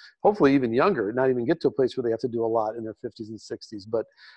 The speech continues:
help them get to a point where their dentistry is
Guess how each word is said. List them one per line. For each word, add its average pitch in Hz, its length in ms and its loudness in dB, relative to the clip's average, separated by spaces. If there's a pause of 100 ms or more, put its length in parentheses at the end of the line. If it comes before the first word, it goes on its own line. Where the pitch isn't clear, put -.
(240)
help 180 320 0
them 135 220 4
get 135 180 -4
to - 80 0
a 120 60 4
point 143 320 -2
where 113 120 0
their 170 140 6
dentistry 135 800 0
is 107 300 -4